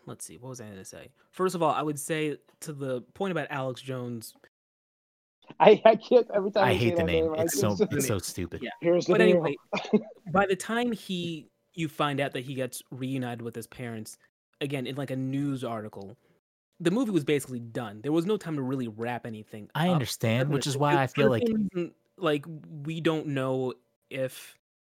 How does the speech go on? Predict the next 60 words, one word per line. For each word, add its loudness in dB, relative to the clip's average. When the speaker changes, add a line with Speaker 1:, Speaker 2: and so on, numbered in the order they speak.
Speaker 1:
Loki -2
actually -6
finds -8
Hugh -8
Jackman. -10
We 8
Speaker 3:
Oh, 8
Speaker 1:
know 4
Speaker 3:
he, 2
Speaker 1:
he 4
Speaker 3:
I, -
Speaker 1:
hears 6
the -4
whistle. -6
Speaker 3:
he -4
definitely -2
does. -6
Speaker 2:
He 10
does, 12
'cause 6
he's 10
staring 10
in 10
that 10
one 4
spot. 6
Speaker 1:
He's 2
Speaker 2:
Like, 2
Speaker 1:
staring 6
Speaker 2:
he, 2
Speaker 1:
at 0
Speaker 2:
w-, 6
Speaker 1:
one 4
Speaker 2:
and 4
that's 10
how 10
Speaker 1:
spot. 8
Speaker 2:
they 2
en-, -2
end 4
it, 4
you 0
know, 4
like, 4
and 2
they 4
just, 0
it's, -4
Speaker 1:
So 8
Speaker 2:
uh -
Speaker 1:
we 4
don't 2
know 4
what 0
actually -4
happens -6
with -8
any -2
of -12
these -12